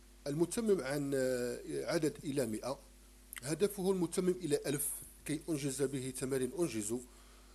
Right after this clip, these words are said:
نفضل الأعداد الموجودة في الصفحة. للبحث عن متمم مائة هناك عدة طرق. نتخيل التنقل على الشريط العددي،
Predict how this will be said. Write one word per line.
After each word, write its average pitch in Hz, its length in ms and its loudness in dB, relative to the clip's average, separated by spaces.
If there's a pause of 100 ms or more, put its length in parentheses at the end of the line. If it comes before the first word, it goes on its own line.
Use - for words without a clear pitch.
نفضل 175 420 0
الأعداد 139 760 0
الموجودة 147 400 2
في - 80 -6
الصفحة. 131 520 -2 (920)
للبحث 180 400 2
عن 190 200 0
متمم 180 360 0
مائة 175 280 0
هناك 170 420 0
عدة 160 220 2
طرق. 110 360 -2 (120)
نتخيل 160 520 -2
التنقل 156 480 -2
على 127 160 0
الشريط 127 320 0
العددي، 123 460 0